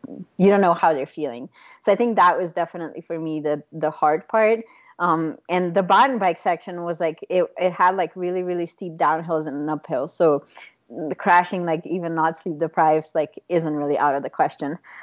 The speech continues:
Um, and then on the open water, the scary part was at that <laughs> point we've also ran out of caffeine pills. So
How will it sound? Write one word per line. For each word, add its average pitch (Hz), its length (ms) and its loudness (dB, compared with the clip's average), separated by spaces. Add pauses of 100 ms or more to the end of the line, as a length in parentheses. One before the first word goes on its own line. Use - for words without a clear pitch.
(280)
Um, 151 480 0 (360)
and 214 120 4
then 240 160 6
on 226 140 2
the 214 100 6
open 220 380 2
water, 196 600 2 (440)
the 185 140 -4
scary 185 320 -6
part 190 320 -2
was 180 420 -2 (140)
at 190 100 -2
that - 180 2
<laughs> - 40 -12
point 240 200 0
we've 226 140 -2
also 190 280 0
ran 180 220 -4
out 165 140 -4
of 170 100 -10
caffeine 165 400 -8
pills. 247 380 -2 (400)
So 214 320 4